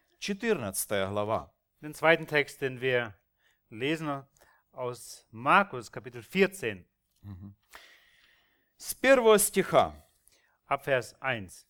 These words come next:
Speaker 1: Через два дня надлежало быть празднику Пасхи и опресноков, то есть как бы, как сегодняшний день. Да. И, э, с третьего стиха. «И когда Христос был в Вифании, в доме Симона Прокаженного,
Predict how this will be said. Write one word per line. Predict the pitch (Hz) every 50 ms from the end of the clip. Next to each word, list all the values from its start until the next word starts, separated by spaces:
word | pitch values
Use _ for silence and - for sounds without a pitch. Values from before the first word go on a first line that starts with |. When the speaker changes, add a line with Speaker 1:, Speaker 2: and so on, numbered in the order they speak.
| _ _ _
Speaker 1:
Через | - - 185 190 185 175 147
два | - 185 175 214 247 262 262 254 - - -
дня | 120 104 160 180 196 202 190 151 113 92 - - _
надлежало | - 143 151 151 135 135 143 135 123 180 202 214 220 214 214
быть | 208 170 180 202 196 - _
празднику | - 165 160 156 151 147 147 - 156 143 - - - 147
Пасхи | - - 143 143 147 143 143 - - - 139 131 143 - _
и | - 139
опресноков, | 135 135 - - 135 131 113 95 - - 90 98 101 - 98 82 82 80 - _ _ _ _ _ _ _
то | - 285 269
есть | 240 220 -
как | - - 139 127 - -
бы, | 139 151 180 190 185 185 - - - _
как | - 160 165 160
сегодняшний | - - - 143 139 151 151 143 135 139 - - - 120 123
день. | 117 110 123 120 101 82 80 90 _ _ _ _ _
Да. | - - 82 82 85 90 _ _ _ _ _ _ - - - - - - - - - - - - - _
И, | - 175 202 226 233 240 247 233 - - - -
э, | - - 135 139 139 143 139 131
с | 135 -
третьего | - 160 165 160 - 160 147
стиха. | 139 - - 143 - - -
«И | 262 - 214 226
когда | 214 - 262 262 254 294 285 269
Христос | 269 - 220 214 - - - - 220 220 208 143
был | 127 123 165 156 143
в | 120
Вифании, | 113 127 117 - - 147 147 143 151 160 160 156 156 160 156
в | 143 127 -
доме | - 269 302 277 240 190
Симона | - - - 196 196 185 156 135 127 120 117
Прокаженного, | - - 143 131 - - 120 113 110 123 143 127 131 143 151 156 160 160 175 175 170 -